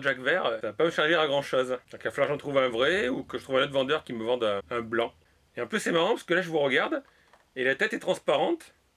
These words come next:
mais la partie ronde, euh, dessous, qui est du même vert, est opaque. Donc voilà, c'est, <laughs> c'est what the fuck ce que j'ai reçu quoi. C'est assez horrible quand même.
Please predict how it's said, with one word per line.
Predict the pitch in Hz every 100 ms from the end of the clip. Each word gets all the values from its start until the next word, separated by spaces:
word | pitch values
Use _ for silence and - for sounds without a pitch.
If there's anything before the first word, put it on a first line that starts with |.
| _ _ _ _ -
mais | 123
la | 123
partie | 127 147 -
ronde, | 143 170 185
euh, | 143 127 117 113 113
dessous, | 123 123 - 349 _ _ _ _ _
qui | -
est | 123
du | 131
même | 170
vert, | 151 190 202 277 _ _ -
est | 139
opaque. | 131 123 - - -
Donc | - 175
voilà, | 156 175 147
c'est, | 151 139 120 117 110 - - - - - _
<laughs> | _ _ _ - - _
c'est | - 135
what | 139 151
the | 147 147 139
fuck | - 160
ce | -
que | 147
j'ai | 123
reçu | 123 127 - - - -
quoi. | - 160 - - _ _ _ _ _ - _ -
C'est | 131
assez | 127 170
horrible | 156 147
quand | - 123
même. | 113 117